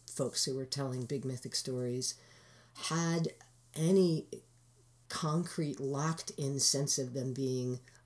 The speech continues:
a, a kind of scientific truth, but instead they were a different way of understanding things.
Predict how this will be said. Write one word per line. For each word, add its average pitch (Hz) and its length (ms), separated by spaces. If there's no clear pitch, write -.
a, 131 60
a - 60
kind 127 240
of 117 80
scientific - 920
truth, - 460
but 135 120
instead 131 360
they 131 100
were 135 80
a 123 60
different 127 280
way 120 120
of 113 80
understanding 104 600
things. - 540